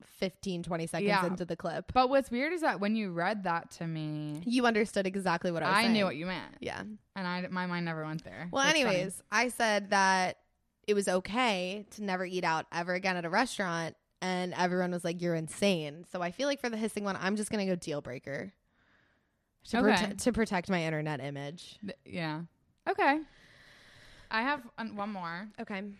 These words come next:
Speaker 2: Um, this one I chose purposely because I have something to say about it
Speaker 1: Ooh.
Speaker 2: from you guys. They're perfect in every way, but they sleep with their eyes open.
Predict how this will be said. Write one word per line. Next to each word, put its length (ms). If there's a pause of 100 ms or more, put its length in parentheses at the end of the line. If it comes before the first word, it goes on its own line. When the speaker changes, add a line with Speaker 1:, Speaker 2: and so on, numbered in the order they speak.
(760)
Speaker 2:
Um, 560
this 280
one 120
I 120
chose 260
purposely 500
because 440
I 100
have 220
something 220
to 40
say 220
about 240
it 260
Speaker 1:
Ooh. 480
Speaker 2:
from 180
you 140
guys. 540 (680)
They're 120
perfect 340
in 60
every 200
way, 340
but 280
they 120
sleep 300
with 140
their 120
eyes 300
open. 540